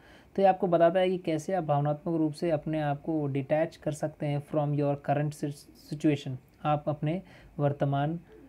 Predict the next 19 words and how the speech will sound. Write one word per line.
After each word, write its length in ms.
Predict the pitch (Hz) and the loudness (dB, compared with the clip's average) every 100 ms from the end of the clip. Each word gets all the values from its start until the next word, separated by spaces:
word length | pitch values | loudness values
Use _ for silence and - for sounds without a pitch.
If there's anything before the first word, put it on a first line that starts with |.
| - - 147 135 139 147 | -20 -6 -2 -2 -2 -4
अपनी 240 | 139 156 | -4 -4
परिस्थिति 520 | 147 143 127 147 156 139 | -2 -2 -2 -2 0 0
से 200 | 143 170 | 0 -2
अपने 300 | 151 151 143 | -6 -4 -4
आप 140 | 131 | -4
को 100 | 143 - | -8 -6
कैसे 460 | 131 - 185 170 151 - - - - - - - | -8 -4 -2 -2 -4 -18 -20 -20 -20 -20 -14 -2
इमोशनली 500 | 143 143 135 147 147 | 0 0 0 0 0
डिटैच 360 | 139 131 143 - | 0 0 0 0
कर 120 | 139 | -6
सकते 300 | 135 - 139 | -6 -10 -8
हैं, 260 | 135 180 - - - - | -6 -8 -14 -20 -10 2
so 60 | |
that, 280 | 175 151 143 | 6 6 6
जिससे 380 | 143 143 - 170 | 2 -2 0 -2
कि 280 | 180 165 151 | 0 2 2
you 100 | 170 | 2
can 140 | 170 | -2
see 340 | 151 190 175 | -2 0 2